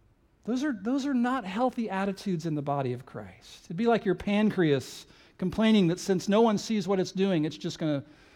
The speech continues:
stop functioning in protest. Or like your big toe getting mad because it's not getting the daily attention that your face gets. Absurd, right? Everything's important. You need your big toe, you know that? You'll, your equilibrium will be off if you don't have that.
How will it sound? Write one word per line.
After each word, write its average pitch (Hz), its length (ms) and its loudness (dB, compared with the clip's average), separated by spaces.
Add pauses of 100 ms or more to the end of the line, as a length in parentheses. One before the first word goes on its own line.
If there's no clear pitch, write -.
(260)
stop - 400 4
functioning 160 400 2
in 127 100 -2
protest. - 800 -8 (1120)
Or 139 80 -6
like 170 180 -2
your 170 80 2
big 165 320 10
toe 165 400 8
getting 151 260 4
mad 160 280 6
because 139 240 -2
it's 143 140 -8
not 160 200 0
getting 156 180 2
the 139 60 0
daily 160 400 4
attention 156 380 -2
that 156 100 -2
your 170 140 -2
face 196 340 4
gets. 147 460 -4 (260)
Absurd, 247 640 8
right? 254 340 10 (680)
Everything's 285 520 6
important. 214 420 6
You 175 60 2
need 190 240 2
your 175 100 2
big 151 260 -2
toe, 156 300 0
you 131 140 -4
know 135 140 -6
that? 156 400 -6 (680)
You'll, 156 180 -10 (540)
your 139 120 -8
equilibrium 165 760 2
will 127 80 -4
be 139 160 0
off 135 260 2
if 139 140 -8
you 135 60 -8
don't 147 180 -6
have 135 240 -8
that. 147 340 -8